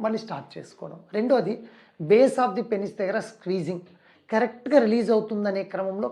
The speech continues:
కొంచెం అలా స్క్వీజ్ చేయడం, పార్ట్నర్ అయినా మీరైనా, మీ ఇష్టం అది. థర్డ్ది very important, Kegel ఎక్సర్సైజెస్.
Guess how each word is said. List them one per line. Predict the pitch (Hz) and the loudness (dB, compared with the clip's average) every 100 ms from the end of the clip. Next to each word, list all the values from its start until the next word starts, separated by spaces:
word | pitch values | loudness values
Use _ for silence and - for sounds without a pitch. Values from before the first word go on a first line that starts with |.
| - | -8
కొంచెం | 220 254 269 285 | -16 -16 2 4
అలా | 233 220 - | 6 4 2
స్క్వీజ్ | 196 190 - 170 | -6 -6 -8 -8
చేయడం, | 156 156 - | -6 -8 -8
పార్ట్నర్ | 175 - 208 208 | -8 -4 -4 -2
అయినా | 247 240 | -2 -4
మీరైనా, | 180 165 143 - _ _ _ | -6 -6 -10 -18 _ _ _
మీ | 185 196 | -6 -6
ఇష్టం | - 165 120 | -6 -10 -12
అది. | 139 _ _ _ _ _ _ | -18 _ _ _ _ _ _
థర్డ్ది | 190 247 254 254 | 6 6 6 2
very | 185 226 226 | 0 0 -2
important, | 226 202 190 - 156 202 233 - - | -2 -4 -4 -6 -12 -12 -14 -12 -2
Kegel | 202 247 - | 2 2 0
ఎక్సర్సైజెస్. | - 160 135 135 | -6 -10 -12 -18